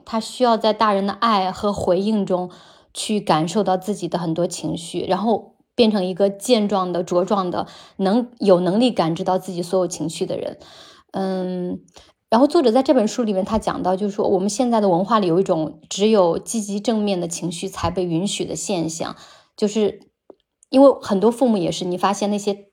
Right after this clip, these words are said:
打孩子、骂孩子的父母，就是他会特别压制和拒绝孩子表达负面情绪。比如说孩子哭的时候，很多人会说的话就是“哭什么哭？什么男子汉这么哭，丢不丢人？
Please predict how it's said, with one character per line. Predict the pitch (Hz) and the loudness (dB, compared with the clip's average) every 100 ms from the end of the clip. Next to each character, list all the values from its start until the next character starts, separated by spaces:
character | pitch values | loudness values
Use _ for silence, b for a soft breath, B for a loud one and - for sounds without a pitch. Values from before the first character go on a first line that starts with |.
| _ | _
打 | - 160 | -2 -2
孩 | 160 165 165 | -4 -6 -4
子、 | 170 | -2
骂 | 208 220 | 0 0
孩 | - 156 | -4 -8
子 | 175 | -6
的 | 202 | -6
父 | - 185 | -4 -6
母， | 170 - B B B B | -6 -10 B B B B
就 | - | -2
是 | 240 | 0
他 | 240 - 247 | 0 0 0
会 | - 240 | 2 2
特 | 220 - - 247 | 2 0 2 2
别 | 190 180 196 202 B B _ | 2 2 0 -2 B B _
压 | - 226 233 247 | -2 0 2 0
制 | 233 233 180 | -2 -2 -2
和 | 175 180 | 0 0
拒 | 185 - - 240 | 0 -6 -6 -4
绝 | 185 - 170 | -4 -4 -6
孩 | 180 170 165 | -6 -6 -6
子 | 175 202 | -4 -6
表 | - 180 165 | -4 -4 -4
达 | 160 | -4
负 | 170 - | -4 -4
面 | 196 170 | -4 -4
情 | 160 - 156 | -8 -10 -10
绪。 | - - - b b | -12 -10 -10 b b
比 | - | -2
如 | 190 | 0
说 | |
孩 | 220 185 | 0 0
子 | 190 | -2
哭 | - - | -4 -6
的 | 233 190 | -4 -4
时 | - 170 | -6 -6
候， | 170 - B B B | -4 -4 B B B
很 | - 175 160 | -6 -4 0
多 | 190 190 | 2 2
人 | 180 170 - _ _ _ | 2 -2 -8 _ _ _
会 | - 208 | -2 0
说 | 196 | 0
的 | 190 | -2
话 | 180 175 | -2 -6
就 | 180 | -6
是 | 170 - - _ _ | -8 -10 -12 _ _
“哭 | - 254 | 0 0
什 | 208 | 2
么 | 190 | -2
哭？ | - 165 b b b b - | -4 -6 b b b b -6
什 | |
么 | 196 | -2
男 | 190 196 233 | 2 2 2
子 | - | 0
汉 | - 220 180 - _ - | -2 -2 -2 -8 _ -2
这 | 226 | 0
么 | 185 | 0
哭， | - 208 | -2 -2
丢 | 233 | 0
不 | 208 | 2
丢 | 185 | 2
人？ | 165 - - | 2 -2 -6